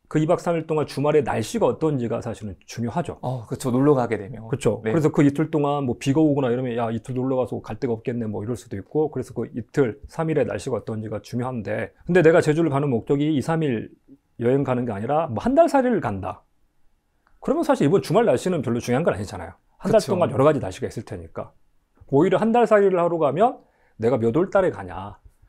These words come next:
Speaker 1: 내가 지금 여름에 한 달 살이를 가느냐, 겨울에 가냐에 따라가서 준비해야 될 옷가지나 이런 것들이 달라질 거고요.
Speaker 2: 아.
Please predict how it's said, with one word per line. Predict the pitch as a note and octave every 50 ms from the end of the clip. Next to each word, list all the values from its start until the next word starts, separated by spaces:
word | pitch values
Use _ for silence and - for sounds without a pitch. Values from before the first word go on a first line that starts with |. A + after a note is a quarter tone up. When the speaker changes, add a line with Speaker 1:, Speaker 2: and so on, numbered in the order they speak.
| _ _ _ _ _ -
Speaker 1:
내가 | A#2+ B2 A#2+
지금 | A2+ B2 A2
여름에 | A#2 B2 C3+ E3+ F#3+ F#3+ E3+
한 | D#3 D#3+ D#3+
달 | D#3 D#3 D#3 D3+
살이를 | C#3+ - D3 C3 C#3+ C3+ C3 C3 B2
가느냐, | - A2 G2+ G#2 A2 A#2+ D3+ D#3+
겨울에 | - - C3 B2 C3 C#3+ D3
가냐에 | B2+ A#2+ A2+ A2+ G#2+ -
따라가서 | - A2+ A2 A2 G#2+ G2+ G2+ - E3+ G3+ A3+ - _ _ _ -
준비해야 | - B2 A#2 A2 B2 B2 A#2
될 | G#2+ G#2+ A2+
옷가지나 | G#2+ G2 - - B2+ A2+ A2 A2+ F#2+
이런 | F2+ G2+
것들이 | G2 G2 - -
달라질 | - - G2 G2 F#2 F2 F#2 -
거고요. | - - - - - G#2+
Speaker 2:
아. | G#2+ G#2 G2+ G#2 G#2 G2+ G#2 G#2+ A#2+